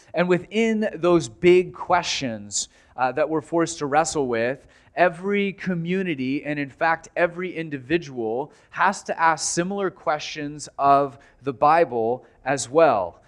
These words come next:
Uh, what is this book? Uh, where did it come from? What, uh, role does it play in my life? How should I relate to it day in and day out?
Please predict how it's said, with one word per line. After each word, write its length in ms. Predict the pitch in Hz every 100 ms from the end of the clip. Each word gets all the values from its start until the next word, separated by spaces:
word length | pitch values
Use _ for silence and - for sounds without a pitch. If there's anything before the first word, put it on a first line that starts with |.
| _ -
Uh, 160 | 147
what 520 | 139 147 180 196 190 -
is 520 | 190 196 196 170 143 - -
this 360 | 123 156 151 -
book? 600 | 107 147 104 90 - - _ _ _ _ _
Uh, 100 | 127
where 580 | 135 156 180 196 196 196
did 200 | - 180
it 160 | 165 -
come 260 | 165 175
from? 380 | 165 151 113 110
What, 460 | 131 165 175 175 - _
uh, 160 | 139 135
role 960 | 143 135 143 165 190 165 123 117 135 151 _ _ -
does 240 | 160 139
it 160 | 147 -
play 640 | - 170 165 139 139 139 - _
in 220 | 151 156 151
my 200 | 139 131
life? 320 | 139 139 117
How 300 | - 165 175
should 260 | - 196
I 140 | - 165
relate 760 | 147 139 127 143 151 151 - - _ -
to 240 | - 170
it 220 | 107 90 _ _ _ _
day 220 | 139 151
in 440 | 151 143 139 135 135
and 520 | 131 131 131 127 120 - -
day 380 | 127 120 117 -
out? 340 | 113 95 90